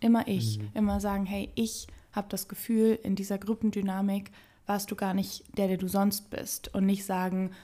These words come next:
Speaker 1: „Boah, du warst so komisch in dieser Gruppendynamik“, weil
Speaker 2: Mhm.
Speaker 1: nur weil ich das so wahrnehme, heißt es ja noch lange nicht, dass das alle anderen so wahrnehmen. Wir nehmen es ja alle ganz individuell wahr.
Speaker 2: Ja.
Speaker 1: Und da nimmt man direkt die Angriffsfläche weg und ist so, „Okay, nicht du bist scheiße, sondern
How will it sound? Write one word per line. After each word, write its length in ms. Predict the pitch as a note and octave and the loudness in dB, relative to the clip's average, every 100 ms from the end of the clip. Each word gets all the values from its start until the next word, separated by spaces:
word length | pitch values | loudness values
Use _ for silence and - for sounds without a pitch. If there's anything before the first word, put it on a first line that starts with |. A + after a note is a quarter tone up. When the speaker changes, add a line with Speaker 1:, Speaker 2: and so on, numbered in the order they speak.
| - | -12
Speaker 1:
„Boah, 80 | - | -6
du 80 | F3+ | -4
warst 280 | F3+ D#3+ - | -4 -4 -4
so 200 | F#3+ G3+ | 0 2
komisch 440 | G3 G#3 G3 F3+ F#3+ | 2 4 4 2 0
in 80 | |
dieser 160 | F3+ F3+ | 0 -2
Gruppendynamik“, 760 | A3 A3 F#3+ G#3+ - G#3 F#3 F#3 | 0 2 2 0 -2 -2 -2 2
weil 200 | F#3 G#2+ | 4 6
Speaker 2:
Mhm. 260 | G2+ G2+ D3+ | 4 0 2
Speaker 1:
nur 140 | G3+ | 2
weil 160 | F#3 A3 | 2 0
ich 120 | - | -2
das 160 | F#3+ - | -2 -2
so 120 | F#3 | 0
wahrnehme, 600 | F#3 G#3 G3 F#3 F#3 F#3+ | 2 2 2 0 0 0
heißt 200 | F#3 F#3 | -2 -4
es 80 | - | -6
ja 80 | F#3 | -6
noch 100 | F#3 | -2
lange 200 | F#3+ F#3 | 0 0
nicht, 160 | F#3 | -2
dass 140 | F#3 - | -6 -6
das 100 | - | -6
alle 160 | F3+ | -4
anderen 240 | F3+ G3+ F#3 | 2 4 4
so 120 | F3 | 2
wahrnehmen. 380 | F3 F3 F#3 F3+ | 0 0 0 0
Wir 60 | |
nehmen 180 | F3+ F3+ | 0 -2
es 60 | - | -4
ja 80 | - | -6
alle 160 | F3+ | -6
ganz 220 | F3+ F3+ | -4 -4
individuell 600 | F#3+ F3+ F3+ F#3 G3 G3+ | -4 -4 -4 -4 0 0
wahr. 260 | F3+ F3+ G3 - | 0 0 -2 -2
Speaker 2:
Ja. 220 | G#2+ G2+ - | -4 -4 -2
Speaker 1:
Und 360 | G3+ F#3+ F#3+ - - | 2 2 0 -4 -6
da 360 | F3+ F#3 F#3+ | -2 -2 -2
nimmt 200 | - G3 A3 | 0 -2 0
man 120 | F#3+ | -2
direkt 500 | F#3+ G3 - - - - | -2 -6 -8 -16 -16 -8
die 80 | - | -2
Angriffsfläche 560 | G#3 G3+ - - - - | -2 -2 -6 -10 -12 -10
weg 220 | - - - | -10 -10 -10
und 100 | - | -10
ist 140 | - | -8
so, 120 | F#3 | -10
„Okay, 280 | F3+ - G3 | -8 -6 -4
nicht 260 | G3 G3 G#3+ | -4 -4 -6
du 60 | |
bist 260 | G3 G3 - | -6 -8 -8
scheiße, 460 | F#3 G#3 G#3 G#3+ | -6 -6 -6 -6
sondern 320 | G3 F#3+ F#3 | -6 -4 -4